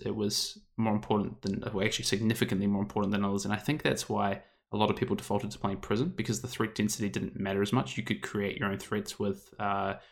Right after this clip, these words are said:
your Soul and with, um, Iris, whereas in a deck like Chain,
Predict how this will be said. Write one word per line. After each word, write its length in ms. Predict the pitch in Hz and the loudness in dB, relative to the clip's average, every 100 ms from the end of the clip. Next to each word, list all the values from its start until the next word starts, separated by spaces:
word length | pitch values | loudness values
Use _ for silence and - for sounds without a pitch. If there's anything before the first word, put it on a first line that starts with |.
| _ | _
your 100 | - | -2
Soul 400 | 107 - 98 98 | 0 6 6 6
and 200 | 98 98 | 4 2
with, 240 | 98 98 - | 0 -2 -4
um, 300 | 101 98 95 98 | -2 -2 -2 -2
Iris, 420 | 98 147 - - - - - - | 0 2 0 -6 -12 -20 -20 0
whereas 220 | 110 104 | 6 6
in 80 | 104 | 6
a 60 | 101 | 6
deck 220 | 104 - | 4 4
like 160 | 98 | 0
Chain, 400 | - 147 131 107 | 4 6 6 4